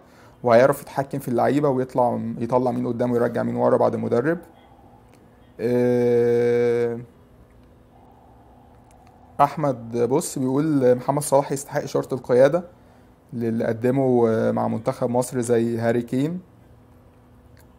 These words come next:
آه، عبد الله احمد بيقول احمد فتحي هو الاقدر بالقياده، ولو على العمر في لعيبه لعبت للمنتخب لحد سن الأربعين. تمام،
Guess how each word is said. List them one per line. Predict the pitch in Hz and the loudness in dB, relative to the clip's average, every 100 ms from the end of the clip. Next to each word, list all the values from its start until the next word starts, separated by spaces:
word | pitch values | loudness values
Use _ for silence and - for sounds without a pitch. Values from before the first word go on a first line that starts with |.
| - - | -20 -12
آه، | - 117 117 113 117 113 117 117 117 117 117 117 113 117 - - _ _ _ - - - _ - _ _ _ _ - _ - _ - - - - - | -6 -2 0 0 -2 -2 -2 -2 -2 -4 -4 -6 -8 -10 -16 -20 _ _ _ -20 -20 -20 _ -20 _ _ _ _ -20 _ -20 _ -20 -20 -20 -10 0
عبد | 120 127 | 2 6
الله | 185 185 | 6 6
احمد | - 185 139 | 4 0 0
بيقول | 147 175 | 0 0
احمد | 175 160 | 0 -2
فتحي | - 190 - 160 | -4 -6 -6 0
هو | 165 | 2
الاقدر | 165 170 180 165 | 4 4 2 0
بالقياده، | 139 139 139 165 190 208 170 | 0 -4 2 4 4 4 2
ولو | 139 139 135 | 2 4 6
على | 131 | 8
العمر | 135 175 | 6 2
في | 165 170 | -2 2
لعيبه | 170 175 | 2 4
لعبت | 170 170 165 156 | 4 4 2 -4
للمنتخب | 135 127 123 165 147 | -6 -6 -6 -4 -4
لحد | 139 151 147 | -2 -4 -4
سن | 160 160 | -6 -4
الأربعين. | 143 127 127 143 143 | -2 0 0 -2 -4
تمام، | 127 160 143 123 | -6 -6 -6 -10